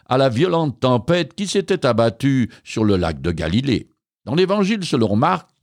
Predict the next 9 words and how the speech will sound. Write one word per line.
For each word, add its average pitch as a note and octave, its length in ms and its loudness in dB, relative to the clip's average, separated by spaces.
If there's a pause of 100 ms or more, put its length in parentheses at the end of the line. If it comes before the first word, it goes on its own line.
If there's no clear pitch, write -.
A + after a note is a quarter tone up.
(160)
on G#2+ 220 0
lit : « E2 220 -4 (640)
Il D3+ 100 -6
se - 200 -4
réveilla, G#2 800 0 (380)
parla B2 340 0
sévèrement C3+ 840 0
au D#3 140 4
vent G#3 340 0